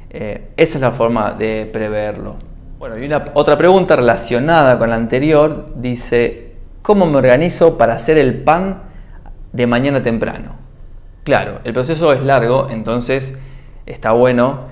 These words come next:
si nos levantamos temprano, lo comenzamos, ¿sí?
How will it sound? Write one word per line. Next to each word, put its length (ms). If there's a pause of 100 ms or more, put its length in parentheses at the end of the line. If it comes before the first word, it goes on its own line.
(120)
si 440
nos 160
levantamos 480
temprano, 520 (280)
lo 160
comenzamos, 880 (400)
¿sí? 440